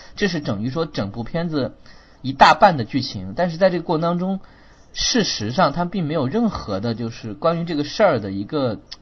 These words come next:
怎么讲，就是设计吧，就是一路上走。因为保护一个女，女的这个故事是零零七的很常见，很常见的一个，一个设计，谈不上好，谈不上不好。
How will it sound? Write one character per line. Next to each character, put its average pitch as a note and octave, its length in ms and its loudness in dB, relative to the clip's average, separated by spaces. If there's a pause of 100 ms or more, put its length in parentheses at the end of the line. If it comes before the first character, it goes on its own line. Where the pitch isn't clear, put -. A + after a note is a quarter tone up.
(140)
怎 G#2 120 -8
么 B2+ 80 -6
讲， G#2 220 -4
就 C3 100 -8
是 B2+ 160 -8 (440)
设 G#3 340 2
计 A2+ 160 -2
吧， G2 240 -2 (340)
就 A#3 180 4
是 B2 300 -2 (540)
一 C3 160 2
路 E3 140 0
上 C#3+ 180 0
走。 F2 340 -4
因 G#3 120 2
为 A#3 100 4 (140)
保 B2+ 160 8
护 F#3+ 160 0
一 D3+ 80 2
个 F#3 80 2
女， G2+ 280 -2
女 G2+ 200 -2
的 A2+ 240 4
这 D3 160 -2
个 C3 160 0
故 F3 260 -4
事 C#3+ 160 -2
是 B2+ 140 -2
零 A#2 180 -2
零 D#3 100 -2
七 D#3+ 200 -4
的 B2+ 240 0 (240)
很 G#2+ 240 -2
常 A2+ 260 -2
见， D#3 220 -2
很 A2 100 -2
常 G#2 220 -6
见 A#2 160 -2
的 G#2 80 -4
一 G2+ 120 -6
个， G#2+ 140 -6
一 A2 80 -6
个 C3 80 -4
设 D3 160 -4
计， A#2 160 -6 (240)
谈 C3+ 160 2
不 F#3+ 80 2
上 G3 140 6
好， A#2+ 180 0
谈 A2+ 140 -4
不 C#3 80 -2
上 D#3+ 100 2
不 F#3+ 140 -2
好。 - 300 -8